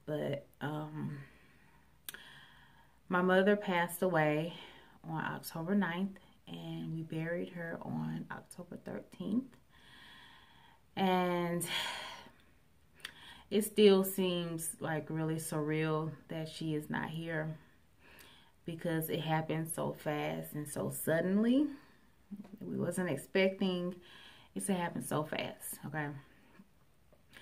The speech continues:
She had been sick for quite some time. She had been, <sighs> she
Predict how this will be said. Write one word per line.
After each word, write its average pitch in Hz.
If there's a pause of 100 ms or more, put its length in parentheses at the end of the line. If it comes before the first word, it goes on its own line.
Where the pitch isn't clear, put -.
(300)
She 208
had 170
been 165
sick 185 (400)
for 165
quite 156
some 160
time. 151
She -
had 160
been, - (1500)
<sighs> -
she 190